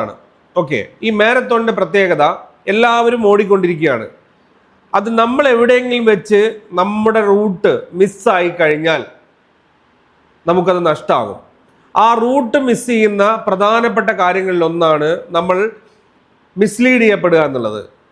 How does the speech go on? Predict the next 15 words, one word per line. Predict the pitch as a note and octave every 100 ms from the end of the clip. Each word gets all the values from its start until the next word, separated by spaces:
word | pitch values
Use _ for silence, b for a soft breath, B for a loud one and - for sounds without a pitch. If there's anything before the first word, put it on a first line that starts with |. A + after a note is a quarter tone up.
| _ _ -
അങ്ങനെ | G3 A3+ A3
മിസ്ലീഡ് | A3 B3 B3+
ചെയ്യപ്പെടാനുള്ളൊരു | B3+ B3 B3 A3 G#3+ G#3 G3+ F#3+
കാരണം | F3+ G3 G3+
എന്ന് | G3 F3+
പറയുന്നത് | F3 E3+ D#3 D#3 F#3+ A3 -
നമ്മളെ | F#3 G#3 G#3 G3
എല്ലാ | G#3 G#3 G#3+ A3 A#3
സ്ഥലങ്ങളിൽ | A3+ F#3+ F#3+ F#3+ F3+
നിന്നും | F3 F3 E3+
റിസോഴ്സുകൾ | D#3 F3+ F3+ F3+ E3
എടുക്കുന്നതാണ്. | D3 C#3+ D3 B2+ G#2 F#2+ _ _ _ -
നമുക്ക് | F#3+ A#3 B3+
എന്താണ് | A3 A3 A#3 A#3 G#3+
വേണ്ടതെന്ന് | G3+ G3+ G#3 G3+ G3+ G3+